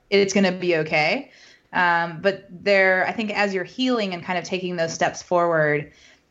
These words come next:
making sure everyone who's involved in the process has an opportunity to, to have their voice heard and give their input, input to what happened and, and how it could be adjusted, avoided, prevented, or dealt with better in the future.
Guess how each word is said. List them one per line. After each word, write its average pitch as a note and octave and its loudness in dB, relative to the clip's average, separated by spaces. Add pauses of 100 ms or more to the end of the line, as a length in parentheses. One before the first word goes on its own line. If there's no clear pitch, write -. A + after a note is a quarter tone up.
(140)
making A#3 2
sure G#3 4
everyone F#3 0
who's F#3 -8
involved E3 2
in F#3 -2
the E3+ 0
process E3 -2
has F#3 0
an F3+ -2
opportunity E3 -2
to, D#3 -2 (140)
to E3 0 (220)
have A3+ -2
their A3 4
voice F3+ -2
heard D#3 -2 (380)
and E3+ -2
give F#3 2
their F3+ 4
input, E3+ -2
input G3 2
to D#3+ -2 (220)
what G3 4
happened F#3 0
and, D#3+ -8
and F3 -10
how E3+ 2
it - -2
could E3 -10
be E3 -4
adjusted, D#3+ 0
avoided, D#3 2
prevented, E3 2
or E3+ 2
dealt E3 2
with E3 -4
better D3+ 2
in D3 -4
the C#3+ -6
future. C#3 -6